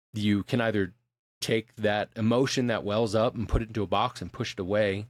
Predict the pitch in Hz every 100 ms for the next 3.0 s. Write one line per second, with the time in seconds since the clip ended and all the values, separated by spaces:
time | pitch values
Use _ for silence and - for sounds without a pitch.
0 | _ 135 131 98 98 101 101 107 98 -
1 | 104 - 95 92 95 107 - 92 85 82
2 | 143 170 107 87 87 87 85 - 85